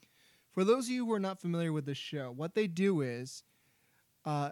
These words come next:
for, by the way, if you don't know who Imelda Staunton is, she played Dolores Umbridge in the Harry Potter, uh, movies, and it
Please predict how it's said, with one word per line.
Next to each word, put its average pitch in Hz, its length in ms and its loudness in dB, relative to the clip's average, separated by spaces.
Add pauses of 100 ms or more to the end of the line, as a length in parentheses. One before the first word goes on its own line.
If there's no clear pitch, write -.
for, 185 300 0
by 185 100 -2
the 175 80 2
way, 156 100 0
if 139 60 -2
you 160 80 0
don't 196 120 0
know 202 80 2
who 185 60 6
Imelda 165 280 4
Staunton 156 400 0
is, 170 300 2 (220)
she - 320 0
played 190 380 0 (240)
Dolores 156 520 4
Umbridge 170 500 6
in 160 80 0
the 139 80 2
Harry 147 220 2
Potter, 156 460 -2 (280)
uh, 160 320 4
movies, 196 600 4
and 139 320 2
it 127 120 -4